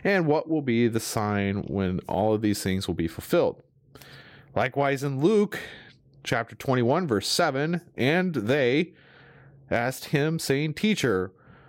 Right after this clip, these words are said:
but when will these things be, and what sign will there be when these things are about to take place?'" So I, I really like this, this layout here that we're getting, this picture being painted.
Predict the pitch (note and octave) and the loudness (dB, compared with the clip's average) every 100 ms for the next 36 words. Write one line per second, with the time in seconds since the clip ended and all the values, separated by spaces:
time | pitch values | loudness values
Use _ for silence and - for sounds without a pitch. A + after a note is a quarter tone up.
0 | - - C3 - A2 D#3+ F3 D3+ D3 C3+ | -10 -2 0 0 0 2 4 4 4 4
1 | C3 A#2+ A2+ A#2+ - C#3 G#2+ E2+ C2+ F2+ | 2 0 0 -2 -2 0 2 0 -2 -2
2 | G2+ G#2+ - - A#2+ B2+ A#2+ G#2+ A2+ B2 | 0 0 0 -2 0 2 2 2 2 2
3 | G2+ G#2+ G#2 G#2 G#2 - G2+ G2+ F#2+ D#2+ | 2 2 2 0 -2 0 -2 0 -2 -4
4 | - - G2 - D#3+ B2+ - - - - | -6 -6 -6 -2 -2 -2 -4 -12 -16 -14
5 | - - - - - _ - - - - | -14 -16 -20 -20 -20 _ -20 -20 -18 -14
6 | - E3+ B2 A#2 - C3 F#3 B3 C3+ C3+ | -2 0 0 -6 -4 2 4 4 4 2
7 | C3 A2+ - - _ _ _ - - - | -2 -6 -8 -12 _ _ _ -20 -6 0
8 | C3+ A#2 A#2 B2 A#2+ G2+ D2+ - - F#2 | 0 2 2 4 2 0 -4 -6 -2 0
9 | G2 G2+ G2+ G2 F2+ F2 - - C#3 - | 0 0 0 0 0 -2 -4 -2 -4 -2
10 | A2+ G#2+ G2+ - A#2 G2+ F#2 D2 | -6 -6 -8 -6 -4 -4 -4 -6